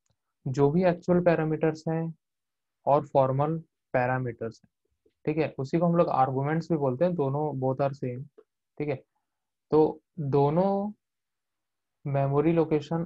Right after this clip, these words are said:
अलग-अलग होंगे, एक्चुअल पैरामीटर्स की मेमोरी लोकेशन अलग होंगे, फॉर्मल पैरामीटर्स की मेमोरी लोकेशन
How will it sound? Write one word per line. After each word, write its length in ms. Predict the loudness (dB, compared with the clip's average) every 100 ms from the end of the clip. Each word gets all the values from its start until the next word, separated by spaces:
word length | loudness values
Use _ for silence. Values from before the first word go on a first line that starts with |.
| -2
अलग-अलग 500 | 0 0 2 0 -2
होंगे, 300 | -6 -10 -8 -8
एक्चुअल 380 | -8 -2 0 2
पैरामीटर्स 560 | 0 -2 -4 -6 -6
की 100 | -4
मेमोरी 380 | -4 -4 -4 -4
लोकेशन 400 | -4 -4 -6 -6 -6
अलग 160 | -2 -2
होंगे, 380 | -4 -4 -2 -2 0
फॉर्मल 400 | 0 0 -4 -2
पैरामीटर्स 520 | -2 -2 -2 -4 -6
की 100 | -6
मेमोरी 320 | -8 -6 -4
लोकेशन 480 | -4 -4 -6 -6 -6